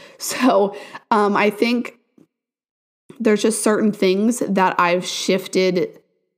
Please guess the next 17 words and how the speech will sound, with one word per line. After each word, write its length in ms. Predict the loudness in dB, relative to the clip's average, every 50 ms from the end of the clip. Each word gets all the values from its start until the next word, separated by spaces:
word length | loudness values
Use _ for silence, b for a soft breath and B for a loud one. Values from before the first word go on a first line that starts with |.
| _ _ _
myself 440 | 0 0 0 0 0 -2 -2 -2 -2
from 140 | -2 -4 -6
saying 440 | -4 -2 -2 0 2 2 0 0 0
and, 120 | 0 0
and, 280 | 0 -2 -4 -4 -6 -4 -4
and 120 | -2 -2
have 160 | -4 -6 -8
cleared, 640 | -10 -6 -2 0 0 0 0 0 0 -2 -4 -4 -6
like, 160 | -6 -6 -4
steered 380 | -6 -6 -4 -2 -2 0 0 0
away 340 | -2 -2 0 0 0 -2 -2
from 220 | -4 -4 -6 -4
saying. 440 | -4 -4 -4 -4 -4 -4 -4 -4 B B B B B B B B
And 480 | -2 0 0 2 2 2 2 2 0 0
I, 380 | 0 0 0 0 0 -2 -4 -2
you 140 | -2 -2 0
know, 420 | 0 -2 -2 -4 -4 -6 -8 -10